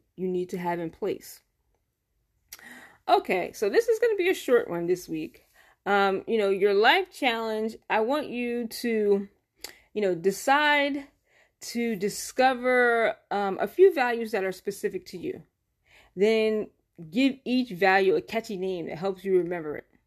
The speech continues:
Like if, for instance, say if honesty is one of your values, maybe call it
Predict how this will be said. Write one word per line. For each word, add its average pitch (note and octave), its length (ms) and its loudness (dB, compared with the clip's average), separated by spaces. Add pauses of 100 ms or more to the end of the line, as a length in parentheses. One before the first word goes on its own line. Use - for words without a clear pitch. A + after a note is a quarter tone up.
(520)
Like F3+ 580 2 (140)
if, F3+ 760 2 (220)
for - 220 -8
instance, G3+ 440 -6
say A3 300 2
if F#3+ 140 0 (120)
honesty G3 720 -2
is F3+ 180 -4
one F3 140 -4
of D#3+ 140 -6
your E3+ 120 -2
values, D#3+ 600 -4 (340)
maybe G3 440 0
call G3+ 380 2
it G3 300 2